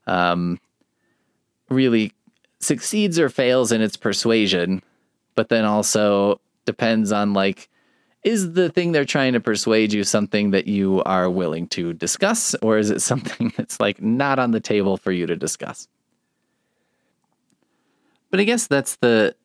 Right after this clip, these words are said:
you know, what I wanna get to here is, like, I think it's a very convenient and quick to reach for answer when we blame art for the problems of society. You know, when we reach for a video game or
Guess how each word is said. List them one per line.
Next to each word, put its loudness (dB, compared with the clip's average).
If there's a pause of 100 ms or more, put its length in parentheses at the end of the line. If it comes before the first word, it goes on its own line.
you 2
know, 2 (720)
what 2
I 4
wanna 2
get 0
to 2
here 2
is, 2
like, 0 (1000)
I -2
think 0
it's 0
a 4
very 2
convenient 0
and 0
quick -4
to 0
reach 2
for 2
answer 0
when 2
we 2
blame 0
art -2 (600)
for 2
the -4
problems 0 (140)
of -4
society. -2 (720)
You 4
know, 2
when 2
we 2
reach 0
for 2
a 0
video 2
game 0
or 0